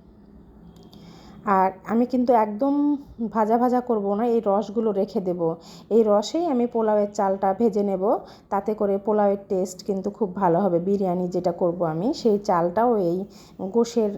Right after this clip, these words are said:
ঝোলের মধ্যে ভেজে নেব কিছুটা সময়, এজন্য এভাবেই রেখে দিচ্ছি পাশে। তো দেখতেই পাচ্ছেন হাঁড়িটা নামিয়ে আমি আরেকটা হাঁড়ি দিয়েছি, পরিমাণ মতো তেলও দিয়েছি, আর আগে থেকে ভিজিয়ে রেখেছিলাম চিনি গুঁড়া চাল, উম, প্রায় তিন পোয়া হবে।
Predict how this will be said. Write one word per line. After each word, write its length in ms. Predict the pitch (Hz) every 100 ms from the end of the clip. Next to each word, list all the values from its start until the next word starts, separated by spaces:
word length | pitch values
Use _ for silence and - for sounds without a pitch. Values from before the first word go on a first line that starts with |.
| - -
ঝোলের 340 | 214 220 196
মধ্যে 360 | 202 185 185 254
ভেজে 280 | 240 214 196
নেব 200 | 180 175
কিছুটা 360 | 208 208 185
সময়, 340 | 185 202 220 349 214
এজন্য 200 | 220 220
এভাবেই 400 | 208 220 202 311 - - - -
রেখে 300 | 233 233 226
দিচ্ছি 300 | 175 170 -
পাশে। 420 | 214 - 160 - 151 - - - - - - - - - - -
তো 80 | 262
দেখতেই 340 | 240 254 285 277
পাচ্ছেন 440 | 262 262 - 285 285
হাঁড়িটা 400 | 240 233 233 240
নামিয়ে 460 | 226 226 233 226
আমি 120 | 233
আরেকটা 360 | 220 190 226 240
হাঁড়ি 220 | 226 220
দিয়েছি, 500 | 208 220 214 - 240
পরিমাণ 400 | 226 220 214 220 226
মতো 180 | 226 220
তেলও 340 | 226 214 240
দিয়েছি, 480 | 220 226 220 - 240 240 - - -
আর 120 | 190
আগে 220 | 190 208 233
থেকে 220 | 240 240
ভিজিয়ে 340 | 214 233 233 220
রেখেছিলাম 560 | 226 240 - 233 226
চিনি 260 | 226 240 226
গুঁড়া 240 | 233 220
চাল, 300 | 214 220 196 262 - - -
উম, 260 | 220 214 220
প্রায় 360 | 208 202 190 202
তিন 220 | 233 240
পোয়া 320 | 226 240 220
হবে। 340 | 233 220 196